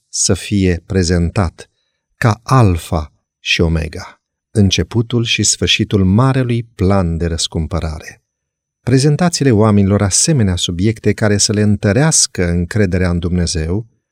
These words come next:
și în cuvântul Său și care să-i determine să-i aprofundeze singuri învățăturile.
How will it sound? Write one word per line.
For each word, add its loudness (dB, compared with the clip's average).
și -2
în 4
cuvântul -2
Său -4
și -2
care 2
să-i 2
determine 2
să-i 2
aprofundeze 0
singuri 0
învățăturile. -4